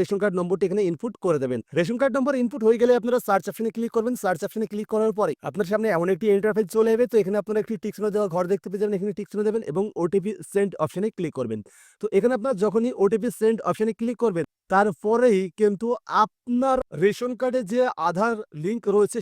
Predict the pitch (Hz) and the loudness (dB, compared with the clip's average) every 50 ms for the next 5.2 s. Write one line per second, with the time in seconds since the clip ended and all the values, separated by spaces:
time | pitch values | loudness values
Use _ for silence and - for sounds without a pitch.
0 | - - 247 240 - - - 165 196 190 247 269 269 214 254 262 240 214 262 233 | -2 -2 -4 -4 -4 -4 -2 -2 0 2 2 0 0 0 0 -2 0 0 -2 -2
1 | 180 262 254 226 202 196 202 190 247 185 190 185 185 - - - - 262 240 214 | 0 -2 0 0 2 2 2 4 2 2 2 0 -2 -2 -4 -6 -4 -4 -2 -2
2 | 214 208 190 190 190 190 175 - 233 220 214 180 - 190 156 _ _ _ - _ | -2 -2 -2 0 0 0 0 0 -2 -2 -2 -2 -4 -6 -8 _ _ _ -20 _
3 | _ _ - - 165 202 208 190 196 226 240 240 247 247 - - 185 202 214 - | _ _ -2 2 4 4 4 2 2 2 2 2 2 0 0 4 4 4 4 4
4 | 233 208 - 247 247 - 180 190 - 202 220 240 - - 202 180 175 165 156 151 | 0 -4 -4 -6 -4 -4 -4 -4 -2 -2 -4 -4 -2 0 0 0 0 0 -2 -4
5 | 135 139 131 - | -4 -6 -4 -6